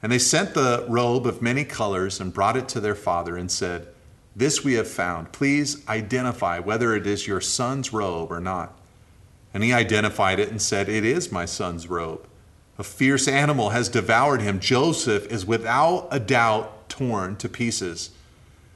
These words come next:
Then Jacob tore his garments and put sackcloth on his loins and mourned for his son many days. All his sons and all his daughters rose up to comfort him, but he refused to be comforted and said, "No, I shall go down to Sheol to my son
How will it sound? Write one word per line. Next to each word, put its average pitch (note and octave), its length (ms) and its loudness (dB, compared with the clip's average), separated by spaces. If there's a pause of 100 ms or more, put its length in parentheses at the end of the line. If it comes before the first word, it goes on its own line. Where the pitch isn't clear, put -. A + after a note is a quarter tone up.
(200)
Then A2+ 160 2
Jacob A2 420 2
tore D3 360 0
his C#3+ 140 0
garments G#2 460 -4
and G#2 100 -6
put C#3+ 180 -2
sackcloth A2+ 680 0
on G#2+ 100 -2
his G2 160 -4
loins A2+ 340 0
and G#2 180 -2
mourned C#3 440 0
for D3 180 -2
his B2+ 180 2
son G#2+ 300 -2
many A#2 260 0
days. G#2 480 0 (600)
All B2 160 4
his B2+ 200 4
sons C3 420 2
and G2+ 100 2
all B2+ 160 4
his B2+ 120 2
daughters B2 440 2
rose A#2+ 280 2
up C3+ 180 0
to A#2+ 80 -4
comfort B2+ 360 -2
him, B2 120 2
but A2+ 100 2
he A2+ 80 2
refused D3+ 680 0
to B2 60 0
be G#2 120 -2
comforted F#2 520 -2
and G2+ 140 -6
said, A2+ 400 -2 (360)
"No, A#2+ 460 0
I A#2 160 2
shall B2 200 0
go B2+ 340 0
down B2+ 280 2
to A2 80 -2
Sheol G#2+ 560 -2
to - 180 -4
my A2+ 160 0
son F#2 500 -4